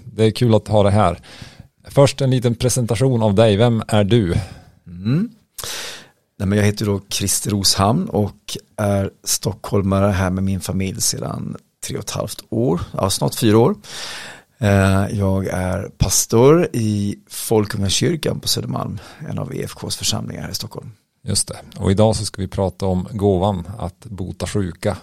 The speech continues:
Speaker 2: Mm,
Speaker 1: Det har
Speaker 2: eller
Speaker 1: du lite erfarenheter
Speaker 2: gå-,
Speaker 1: av.
Speaker 2: gåvorna.
Speaker 1: Gåvorna,
Speaker 2: Att,
Speaker 1: ja, som vi sa
Speaker 2: precis.
Speaker 1: innan här.
Speaker 2: Ja.
Speaker 1: Ja. Det har du lite erfarenheter av.
Speaker 2: Ja, jo, men en, en hel del.
Speaker 1: Ja.
Speaker 2: Eh, ett intressant område.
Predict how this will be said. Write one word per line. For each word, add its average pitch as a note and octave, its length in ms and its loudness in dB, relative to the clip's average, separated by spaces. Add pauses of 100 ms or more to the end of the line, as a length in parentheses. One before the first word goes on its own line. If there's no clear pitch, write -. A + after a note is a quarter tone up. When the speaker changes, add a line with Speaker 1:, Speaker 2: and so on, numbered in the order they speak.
(300)
Speaker 2:
Mm, C3 380 4
Speaker 1:
Det D3 60 4
har G2 80 4
Speaker 2:
eller G#2+ 100 6
Speaker 1:
du G2 140 2
lite F#2 240 0
erfarenheter F#2 560 -2
Speaker 2:
gå-, A2 160 6
Speaker 1:
av. F#2 80 -2
Speaker 2:
gåvorna. G#2 500 4
Speaker 1:
Gåvorna, G#2 380 4
Speaker 2:
Att, F2 260 0
Speaker 1:
ja, G2 60 4
som - 160 2
vi G#2+ 120 6
sa F#2+ 80 2
Speaker 2:
precis. F2 140 2
Speaker 1:
innan F2+ 160 -2
här. E2+ 140 -4
Speaker 2:
Ja. G2 440 0
Speaker 1:
Ja. F#2 220 -4 (580)
Det G#2 60 -2
har G#2 60 4
du G2+ 60 4
lite G2 240 0
erfarenheter F#2+ 600 2
av. E2 220 -2 (120)
Speaker 2:
Ja, C3+ 480 6 (220)
jo, B2+ 300 0
men D3 220 2
en, B2 220 0
en A#2+ 160 -2
hel A2 300 2
del. A#2 380 2 (360)
Speaker 1:
Ja. G#2 180 -4
Speaker 2:
Eh, G2 760 -6
ett - 140 -12
intressant F#2+ 500 -6
område. F#2 340 -8